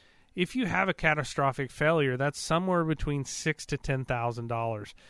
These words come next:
If you're my high performance or diesel platforms, you might as well add five grand to either one of those totals. So when I have somebody come in,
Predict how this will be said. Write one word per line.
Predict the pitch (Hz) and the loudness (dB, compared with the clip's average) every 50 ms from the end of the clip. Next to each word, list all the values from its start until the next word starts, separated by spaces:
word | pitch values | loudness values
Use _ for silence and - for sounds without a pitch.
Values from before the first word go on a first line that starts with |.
| - - _ _ | -20 -20 _ _
If | 151 147 - - | 0 0 0 2
you're | 165 151 139 | 0 0 2
my | 139 131 127 | 0 0 -2
high | 120 120 156 165 165 | 2 6 6 6 6
performance | - - 139 - - 156 151 151 147 147 135 - - | 4 0 -6 -2 0 0 2 2 2 0 -2 -4 -6
or | 123 | -10
diesel | 120 123 151 160 175 - - 175 160 | -8 -6 -4 -4 -4 -2 0 0 0
platforms, | - - 165 165 156 - - 165 151 151 147 139 - | 2 0 -2 -2 -2 -4 -4 -2 -2 0 -2 -2 -4
you | - 151 | -4 -2
might | 151 143 147 151 | -2 0 0 0
as | 139 | 0
well | 147 143 143 | 0 0 0
add | 139 135 135 135 131 - | 0 0 -2 -4 -4 -4
five | - 135 127 123 123 117 | -2 -2 0 0 -2 -2
grand | 113 120 117 117 117 110 110 | -4 -4 -4 -2 -4 -6 -6
to | - 147 | -8 -8
either | 135 123 120 123 | -8 -6 -6 -6
one | 113 113 117 113 113 | -6 -6 -8 -8 -8
of | 107 | -8
those | 107 104 104 - | -8 -10 -10 -10
totals. | - - 170 175 151 113 - - - - - - - _ _ - - - - - - - - - - - _ - - | -2 2 2 2 2 0 -6 -12 -16 -18 -20 -20 -20 _ _ -20 -20 -20 -20 -20 -20 -20 -20 -20 -20 -20 _ -20 -18
So | - - - 208 196 | -12 2 6 6 8
when | 185 185 196 190 | 8 6 4 4
I | 190 185 | 4 2
have | 170 190 226 262 294 | 2 2 2 2 0
somebody | - - - 240 214 190 170 | 0 -2 -2 0 2 0 0
come | 160 - - 160 143 143 | 0 0 0 0 2 2
in, | 160 185 185 131 117 123 131 139 | 2 2 2 2 0 -4 -6 -8